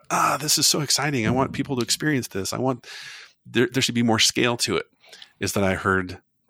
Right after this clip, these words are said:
the creative entrepreneur saying,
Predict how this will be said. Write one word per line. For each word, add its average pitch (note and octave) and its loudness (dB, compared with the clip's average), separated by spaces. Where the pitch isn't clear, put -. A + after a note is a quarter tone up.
the F2+ -2
creative F2+ 0
entrepreneur F2 0
saying, F2+ 0